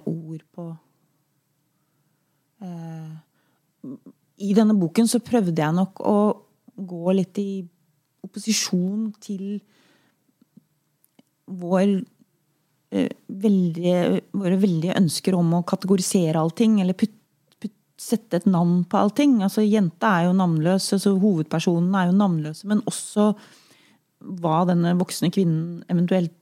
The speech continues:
eh, lider av, eller hva som har rammet henne. Eh, at ikke det får en diagnose, for at diagnoser, de,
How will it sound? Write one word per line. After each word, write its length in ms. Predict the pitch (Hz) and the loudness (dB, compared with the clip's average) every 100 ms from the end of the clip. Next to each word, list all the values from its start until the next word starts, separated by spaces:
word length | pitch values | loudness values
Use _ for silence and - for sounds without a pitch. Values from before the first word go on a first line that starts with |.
| _ - _ _ _ _ | _ -20 _ _ _ _
eh, 140 | - - _ _ _ - | -10 -10 _ _ _ -8
lider 760 | - 190 175 165 170 160 180 | -6 -6 -10 -12 -6 -2 2
av, 260 | 180 214 202 | 2 2 2
eller 220 | 196 180 | 2 2
hva 160 | 170 170 | 0 0
som 140 | 190 | 2
har 100 | 190 | 2
rammet 360 | 202 180 160 - | 2 2 0 -2
henne. 400 | 165 160 220 262 - _ _ _ _ _ _ - | -2 2 2 0 -4 _ _ _ _ _ _ -8
Eh, 640 | 190 190 185 175 175 175 170 170 170 175 - _ _ _ _ _ _ _ _ | 0 2 2 2 2 0 0 -2 -6 -14 -20 _ _ _ _ _ _ _ _
at 120 | - | -14
ikke 180 | 208 208 | -6 0
det 220 | 175 165 170 | 2 2 0
får 560 | - - - 175 170 | -6 -18 -6 0 2
en 300 | 180 185 180 - _ _ _ _ _ _ _ 180 | 2 2 0 -2 _ _ _ _ _ _ _ -8
diagnose, 680 | 185 196 226 180 - 240 | -2 2 4 2 0 -2
for 180 | 220 214 | 0 0
at 160 | 214 - | 0 0
diagnoser, 840 | 214 208 196 220 165 - 180 208 | 0 2 4 2 0 -6 -2 0
de, 420 | 190 196 190 185 | 0 -4 -6 -12